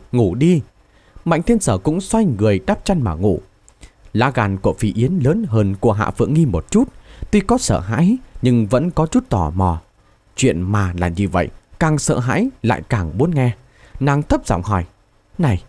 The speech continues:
thiếu gia, lúc người ta phát hiện nàng ta thì làm sao?"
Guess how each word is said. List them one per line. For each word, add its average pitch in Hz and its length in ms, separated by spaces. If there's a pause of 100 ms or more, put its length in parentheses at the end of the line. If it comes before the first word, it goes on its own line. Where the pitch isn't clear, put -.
(200)
thiếu 214 200
gia, 175 200 (380)
lúc 151 160
người 107 240
ta 120 140
phát 220 220
hiện 117 240
nàng 95 220
ta 147 340
thì 143 100
làm 95 200
sao?" 156 280